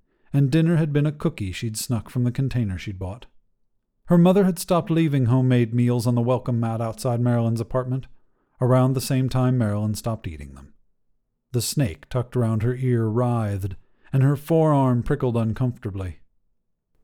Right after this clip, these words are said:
"Josh wasn't there this week." The man was small,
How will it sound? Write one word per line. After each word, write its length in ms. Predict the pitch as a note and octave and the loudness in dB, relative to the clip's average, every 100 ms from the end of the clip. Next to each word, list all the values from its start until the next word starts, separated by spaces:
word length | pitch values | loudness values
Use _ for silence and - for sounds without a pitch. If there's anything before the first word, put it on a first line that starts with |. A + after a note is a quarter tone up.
| - | -10
"Josh 340 | A3+ G#3+ - | -4 -2 -4
wasn't 320 | D#3 D#3 F3 | -6 -4 -4
there 200 | F#3 G3 | -2 -4
this 300 | F#3+ D3 - | -4 -6 -8
week." 340 | C#3+ D3 - _ _ - _ _ _ _ | -10 -10 -14 _ _ -20 _ _ _ _
The 120 | D3+ | 2
man 340 | D#3+ F3+ F#3 F#3 | 4 6 4 4
was 120 | F3 | 0
small, 640 | - E3+ E3 C3+ G#2 - | 0 0 2 2 0 -4